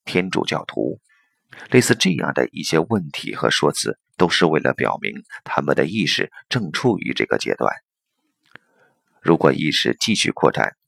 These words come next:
尽管这种归属感不会消失，但它会走进一个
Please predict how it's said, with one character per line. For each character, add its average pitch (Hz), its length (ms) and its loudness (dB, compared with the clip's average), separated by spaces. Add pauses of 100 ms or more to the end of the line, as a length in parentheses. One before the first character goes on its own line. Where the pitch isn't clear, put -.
(260)
尽 - 240 2
管 67 220 4
这 - 120 2
种 - 180 -2
归 113 160 2
属 - 180 -4
感 58 200 2
不 65 140 2
会 - 140 0
消 80 260 -4
失， 87 340 0 (540)
但 76 180 4
它 69 140 2
会 71 220 0
走 - 260 4
进 71 220 -6
一 60 120 -8
个 - 260 0